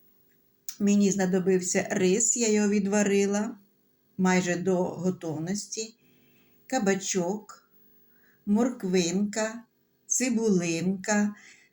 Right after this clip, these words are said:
томати я відварила, потім нарізала сюди. Е, добавила трошки для, е, сочності, щоб не було воно круте, наше,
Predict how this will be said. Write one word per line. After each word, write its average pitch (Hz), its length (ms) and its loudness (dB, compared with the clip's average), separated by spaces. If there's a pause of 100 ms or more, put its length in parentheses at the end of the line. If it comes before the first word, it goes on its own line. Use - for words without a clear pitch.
(160)
томати 214 880 0
я 208 360 2
відварила, 180 800 2
потім 160 380 -6
нарізала 165 680 -4
сюди. 202 320 -4 (1500)
Е, 165 260 -2
добавила 226 540 2
трошки 220 1000 0
для, 185 760 0 (400)
е, 160 240 -8
сочності, 233 1200 -4 (380)
щоб - 460 -6
не 190 160 2
було 185 580 2
воно 165 580 -8 (320)
круте, 170 680 -4 (440)
наше, 180 440 -2